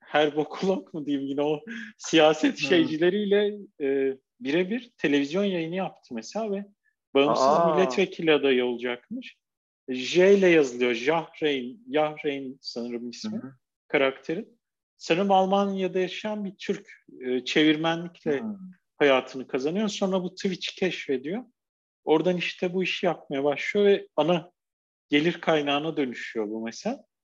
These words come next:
Speaker 1: Dediğim gibi bizim kuşağın çok bilmediğimiz ama biraz alt
Speaker 2: Abi.
Speaker 1: yaş grubunun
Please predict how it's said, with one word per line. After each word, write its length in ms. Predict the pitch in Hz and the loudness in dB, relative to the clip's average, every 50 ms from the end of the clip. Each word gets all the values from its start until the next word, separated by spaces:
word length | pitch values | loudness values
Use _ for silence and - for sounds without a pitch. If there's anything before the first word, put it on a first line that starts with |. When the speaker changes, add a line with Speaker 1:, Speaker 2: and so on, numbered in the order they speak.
| _ _ _ - | _ _ _ 0
Speaker 1:
Dediğim 240 | 147 147 175 202 226 | 2 4 4 6 6
gibi 180 | 214 185 151 143 | 6 4 4 2
bizim 240 | 151 151 180 190 185 | 0 0 0 0 0
kuşağın 460 | - - - - - 196 190 185 175 | -4 -8 -8 -4 -2 -2 -2 -2 -4
çok 400 | 175 - 202 185 - _ _ - | -4 -6 -6 -8 -8 _ _ -4
bilmediğimiz 560 | 143 156 165 175 170 165 160 170 180 180 165 | -2 -2 0 0 0 0 -2 -4 -4 -4 -4
ama 280 | 175 170 170 165 147 - - | -2 -2 -2 -4 -6 -10 -16
biraz 440 | - 127 135 151 156 165 156 151 | -10 -2 2 4 6 6 6 6
alt 280 | 156 151 151 131 123 123 | 6 6 6 6 4 4
Speaker 2:
Abi. 140 | 120 120 120 | 2 0 2
Speaker 1:
yaş 280 | 143 147 143 - - - | 2 2 0 -2 -6 -6
grubunun 580 | - 147 143 147 156 156 180 240 254 - - | -6 -6 -4 -4 -4 -4 -4 -6 -6 -8 -12